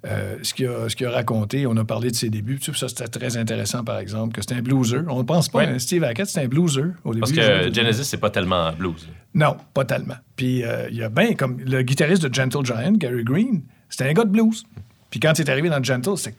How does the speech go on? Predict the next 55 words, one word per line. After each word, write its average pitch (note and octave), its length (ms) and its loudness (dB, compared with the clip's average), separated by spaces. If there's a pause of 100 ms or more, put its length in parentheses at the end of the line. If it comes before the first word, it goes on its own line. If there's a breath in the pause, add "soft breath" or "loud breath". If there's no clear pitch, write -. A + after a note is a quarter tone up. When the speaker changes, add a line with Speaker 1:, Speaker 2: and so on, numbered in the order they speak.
Speaker 1:
carrément D#3+ 480 4
prog, C#3 460 -2 (100)
classico-prog, D#3 1120 2
là, B2 120 -6
tu A2+ 60 -4
sais, F3 140 -2
c'est G#2+ 140 -6
complètement E3 500 0
une E3 100 0
autre B2+ 160 -2
affaire. C#3 160 -2
Mais C3 80 -2
il - 40 -2
était C3+ 160 -2
capable F3+ 400 -2
de D#3 80 -2
le C3+ 80 -2
jouer, C3 340 -6
mais G#2+ 80 -4
c'était D3 120 -4
un D#3+ 60 0
gars G#3 120 2
de E3 60 -4
blues. G3 380 -2 (120)
Puis B2+ 100 -6
il - 20 -4
a - 40 -8
dit F3+ 100 0
au D#3 80 0
gars, « F#3+ 220 -2
Hey, D3 100 -4
moi, A2 160 -6
c'est - 160 -10
du C#3+ 100 -4
blues C4+ 260 0
que D3 100 -8
je B2+ 40 -6
joue, D#3+ 120 -4
moi, C#3+ 140 -4
les C3 140 -4
gars. » D3+ 80 -2 (640 loud breath)
Puis C3+ 100 -2
Hackett, A#3 360 2 (580)
c'est - 80 -2
un C#3 60 0
gars F3+ 100 4
de D#3 60 2
blues, G#3 240 4
mais E3+ 140 6
prêt F#3+ 420 2
à, F#3 280 4 (800 soft breath)
prêt F#3 220 4
à D#3 80 6
aller D3 220 0
partout. - 360 -6